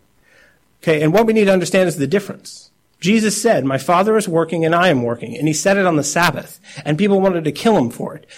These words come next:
So clearly, if Jesus never, ever, ever breaks the Sabbath law, when he says, "My God, God, my Father is working and I am working now,"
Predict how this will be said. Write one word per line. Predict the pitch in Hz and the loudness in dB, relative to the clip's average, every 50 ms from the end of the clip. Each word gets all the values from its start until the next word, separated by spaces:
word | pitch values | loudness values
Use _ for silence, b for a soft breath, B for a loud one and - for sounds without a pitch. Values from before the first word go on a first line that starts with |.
| B B | B B
So | - 196 170 | -4 -2 -2
clearly, | 190 - - - 247 294 320 262 170 131 120 123 131 151 147 - - _ | -2 -4 -2 2 2 4 4 4 2 2 0 -2 -4 -4 -6 -10 -10 _
if | - 151 - - | -8 -8 -6 -4
Jesus | - 190 226 254 240 247 226 - - - 151 | 0 0 2 2 2 0 -2 -4 -6 -6 -2
never, | 156 160 165 180 202 208 226 226 220 | 0 0 2 2 2 4 2 2 0
ever, | - 180 190 185 196 175 | 0 0 0 2 0 0
ever | - 180 175 175 180 | 0 0 2 2 2
breaks | 156 151 160 165 160 160 | 2 2 0 0 0 -4
the | 156 | -4
Sabbath | - 185 165 156 151 143 - 156 | -2 0 0 0 0 -2 -4 -4
law, | 156 180 190 170 131 120 131 131 B B B B - | 0 0 2 2 2 0 -2 -8 B B B B -4
when | 156 151 | -2 -2
he | 196 196 | -2 -2
says, | - - 220 220 214 202 | 0 2 2 2 2 2
"My | 208 190 175 | 2 0 2
God, | 170 180 175 175 180 190 190 175 - | 2 2 2 4 4 4 2 0 -2
God, | 151 175 170 190 214 | 0 2 2 2 2
my | 214 196 | 2 2
Father | - 214 190 185 175 165 165 | 2 2 2 4 4 4 2
is | 147 147 | 2 2
working | 147 147 143 170 156 156 143 | 0 -2 0 0 -2 -2 -2
and | 131 131 143 | -2 -4 -2
I | 143 165 190 | 0 2 2
am | 208 214 196 | 2 2 2
working | 185 185 185 196 175 | 2 0 0 0 0
now," | 165 147 131 131 131 131 | 0 0 0 0 -2 -4